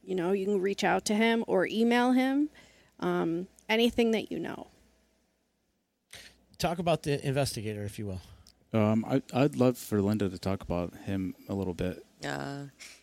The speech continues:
Speaker 4: he's an incredible guy.
Speaker 2: Yeah.
Speaker 1: Jim
Speaker 4: Um,
Speaker 1: Helmer.
Speaker 3: Jim Helmer.
Speaker 4: Jim Helmer. He was the lead investigator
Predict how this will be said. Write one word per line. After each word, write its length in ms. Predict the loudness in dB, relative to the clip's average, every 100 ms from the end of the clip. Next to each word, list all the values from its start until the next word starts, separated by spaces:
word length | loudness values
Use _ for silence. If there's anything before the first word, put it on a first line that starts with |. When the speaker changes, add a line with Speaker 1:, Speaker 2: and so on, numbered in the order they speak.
| -4
Speaker 4:
he's 160 | 0
an 60 | 0
incredible 480 | 0 2 2 2 -2
guy. 440 | -4 -4 -6 -6
Speaker 2:
Yeah. 220 | -4 -2 -4 -8 0
Speaker 1:
Jim 160 | 2 4
Speaker 4:
Um, 40 |
Speaker 1:
Helmer. 400 | 4 2 0 -6 -2
Speaker 3:
Jim 180 | 0
Helmer. 160 | 2 0
Speaker 4:
Jim 160 | 0 -2
Helmer. 560 | -4 -6 -8 -8 -10 -14 -14 -8
He 160 | -4
was 160 | 0 0
the 80 | 2
lead 240 | 2 2
investigator 880 | 0 0 0 -2 -4 -4 -4 -4 -6